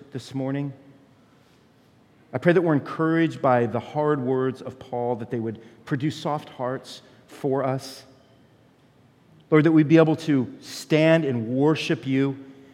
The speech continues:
and be thankful, Lord, for the true gospel that has been given, that is available for us if we just repent,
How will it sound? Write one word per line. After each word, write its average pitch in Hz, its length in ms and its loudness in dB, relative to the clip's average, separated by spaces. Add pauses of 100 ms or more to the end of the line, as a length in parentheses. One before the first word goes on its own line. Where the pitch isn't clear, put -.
(320)
and 131 60 -8
be 120 80 -4
thankful, 151 760 -2
Lord, 110 340 -2 (640)
for - 140 -8
the 120 80 -2
true 147 800 2
gospel 131 580 0 (400)
that 135 80 2
has 123 100 0
been 123 200 -2
given, 131 320 2
that 123 120 4
is 120 120 -2
available 143 680 4
for - 220 -4
us 131 220 0
if - 120 -12
we 143 140 -4
just 135 320 -6 (500)
repent, 139 640 0